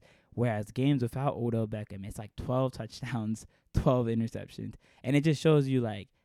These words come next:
how Odell literally, even though he's just a wide receiver, as a lot of these old N F L managerial people like to say,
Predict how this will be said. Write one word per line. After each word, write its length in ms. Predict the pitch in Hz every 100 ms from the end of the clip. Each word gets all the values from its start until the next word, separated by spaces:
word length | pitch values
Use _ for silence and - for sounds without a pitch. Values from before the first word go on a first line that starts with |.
| _
how 420 | - 123 113 104 - _ _ _ _ _ -
Odell 380 | 123 135 135
literally, 420 | 120 131 127 120 113
even 300 | - 147 151
though 300 | 139 127 110
he's 520 | 117 151 139 120 113 -
just 220 | 131 120
a 60 | 123
wide 260 | 120 117
receiver, 420 | 117 113 139 120
as 440 | 110 110 110 107 -
a 40 | 117
lot 220 | 107 110
of 200 | 104 101 120 _
these 200 | 117 110 -
old 440 | 117 117 110 101
N 160 | - 110
F 200 | 110 -
L 360 | 117 110 101 - _ _ _ _ _ _ _ _ _ _ _ _
managerial 920 | - 113 117 117 113 120 113 113 110
people 240 | 107 120 98
like 160 | 98
to 80 | 113
say, 360 | - 110 104